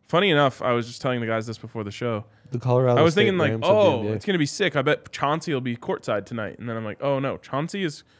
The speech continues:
Speaker 1: coaching against the Nuggets tonight with a
Speaker 2: Hit.
Speaker 1: Buff on his team, Jabari Walker."
Speaker 2: Show history. World history.
Speaker 1: I don't think it's either of those.
Speaker 2: Has a Buff ever been coached by a Buff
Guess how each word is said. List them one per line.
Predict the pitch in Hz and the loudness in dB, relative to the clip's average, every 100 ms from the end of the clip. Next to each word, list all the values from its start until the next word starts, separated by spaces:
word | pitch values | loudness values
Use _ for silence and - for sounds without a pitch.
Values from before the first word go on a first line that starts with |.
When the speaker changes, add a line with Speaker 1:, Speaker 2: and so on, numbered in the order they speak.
| _ _ | _ _
Speaker 1:
coaching | - 233 196 139 | -2 -2 0 -4
against | 131 165 151 | -2 -4 -4
the | 170 | -4
Nuggets | 151 107 - | -4 -6 -12
tonight | - 165 151 - _ _ _ _ _ _ _ _ _ _ _ _ _ _ | -10 -6 -6 -8 _ _ _ _ _ _ _ _ _ _ _ _ _ _
with | 170 | -4
a | 226 | 0
Speaker 2:
Hit. | |
Speaker 1:
Buff | 196 226 240 | 2 2 0
on | 214 | -6
his | 190 | -6
team, | - 262 123 _ | -10 -12 -14 _
Jabari | 135 147 151 | -12 -8 -8
Walker." | 156 151 82 - | -8 -10 -16 -20
Speaker 2:
Show | - - 120 | -8 0 2
history. | 117 170 - - - _ _ _ _ _ _ _ _ _ - | 2 0 -4 -16 -20 _ _ _ _ _ _ _ _ _ -2
World | 113 226 135 | 2 2 2
history. | 90 - - - _ _ _ _ _ _ _ 175 - _ | -4 -10 -20 -20 _ _ _ _ _ _ _ -20 -20 _
Speaker 1:
I | 175 | -4
don't | 233 | -2
think | 254 | -2
it's | 233 220 | -2 -2
either | 165 | -4
of | 98 | -6
those. | 73 - - | -8 -2 0
Speaker 2:
Has | 208 | 4
a | |
Buff | 175 147 180 233 | 6 10 8 8
ever | 214 208 | 4 6
been | 196 165 | 4 6
coached | 156 202 - | 4 4 4
by | 175 | 4
a | 165 | 4
Buff | 127 147 285 - | 4 4 2 -4